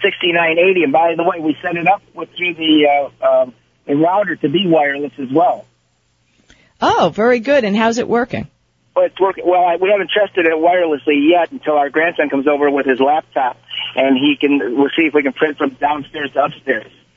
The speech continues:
Speaker 1: <laughs> But,
Speaker 2: Oh,
Speaker 1: but
Speaker 2: well, okay. <laughs>
Speaker 1: but the thing is really that you can't. You, it's a two-year-old printer in the sixty-nine eighty. You got it from H P at a very good price when our previous printer went on the kaput. And, uh, but you cannot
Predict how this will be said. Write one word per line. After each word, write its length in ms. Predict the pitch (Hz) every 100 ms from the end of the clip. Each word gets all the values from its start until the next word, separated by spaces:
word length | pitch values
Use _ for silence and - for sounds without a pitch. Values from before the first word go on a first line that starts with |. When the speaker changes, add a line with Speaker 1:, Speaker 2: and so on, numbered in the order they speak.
| _ -
Speaker 1:
<laughs> 60 | - 640 - _ _ _ - - -
But, 120 | 170
Speaker 2:
Oh, 40 | 170
Speaker 1:
but 140 | 180
Speaker 2:
well, 280 | 190 175 - 190 185
okay. 320 | - 143 240 - -
<laughs> 280 | - - -
Speaker 1:
but 120 | 156
the 100 | 165
thing 240 | - 233
is 140 | 220 170
really 320 | 208 240 185
that 200 | 175 165 - _ -
you 200 | 170 156
can't. 260 | 196 - 165
You, 200 | 175 175 175 180 -
it's 180 | 165
a 60 | 156
two-year-old 580 | 151 220 233 214 202 180
printer 280 | 185 165 160
in 80 | 151
the 60 | 135
sixty-nine 500 | - 156 156 151 147
eighty. 200 | 139 139 151
You 100 | 139
got 180 | 170 170
it 60 | -
from 180 | 190 165
H 180 | 147 - -
P 140 | 160
at 60 | 139
a 60 |
very 240 | 127 151 147
good 240 | 139 127
price 240 | 165 156 139
when 140 | 135
our 140 | 135 127
previous 360 | 202 214 160
printer 340 | - 143 135 127 _ _ -
went 140 | 147
on 100 | 135
the 60 | 131
kaput. 420 | - 131 143 143 - - - _ _
And, 380 | 156 156 160 160
uh, 140 | 156 147
but 200 | 151 165
you 80 |
cannot 480 | 151 180 185 196 214